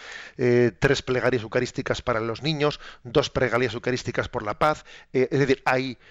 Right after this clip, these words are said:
hay algunas plegarias eucarísticas más añadidas en el, en la Conferencia Episcopal Española para poder también variar y tener,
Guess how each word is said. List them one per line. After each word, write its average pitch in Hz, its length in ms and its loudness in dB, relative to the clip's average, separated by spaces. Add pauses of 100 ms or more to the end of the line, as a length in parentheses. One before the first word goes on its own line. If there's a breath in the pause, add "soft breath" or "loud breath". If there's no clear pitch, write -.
(180 soft breath)
hay 139 200 4
algunas 135 340 0
plegarias 127 380 2
eucarísticas 127 580 0
más 143 380 0
añadidas 131 580 2
en 127 180 -2
el, 123 200 2 (400 loud breath)
en 120 160 2
la 123 100 6
Conferencia 127 520 0
Episcopal 123 420 0
Española 135 520 0
para 127 280 2
poder 131 300 0
también 143 340 -2
variar 139 420 2 (300 loud breath)
y 127 100 -6
tener, 135 380 2